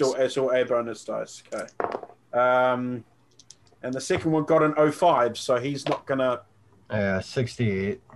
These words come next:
Speaker 2: Can I,
Speaker 1: Uh,
Speaker 2: not for
Speaker 1: okay.
Speaker 2: this one, but can I spend luck on Octavian or no? Yeah?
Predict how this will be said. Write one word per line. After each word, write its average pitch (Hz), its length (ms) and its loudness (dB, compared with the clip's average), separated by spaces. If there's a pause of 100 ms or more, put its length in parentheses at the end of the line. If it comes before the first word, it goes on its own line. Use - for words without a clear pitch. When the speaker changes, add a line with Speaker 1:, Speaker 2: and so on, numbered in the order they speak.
(640)
Speaker 2:
Can 185 200 4
I, 214 200 2
Speaker 1:
Uh, 135 120 4
Speaker 2:
not 180 220 4
for 165 80 4
Speaker 1:
okay. 165 100 4
Speaker 2:
this - 300 -2
one, 117 200 4
but 110 160 0
can 135 180 0
I 139 120 4
spend 147 360 0
luck 160 240 2
on 160 640 0
Octavian 170 720 0
or 117 120 2
no? 98 280 0 (360)
Yeah? 131 240 0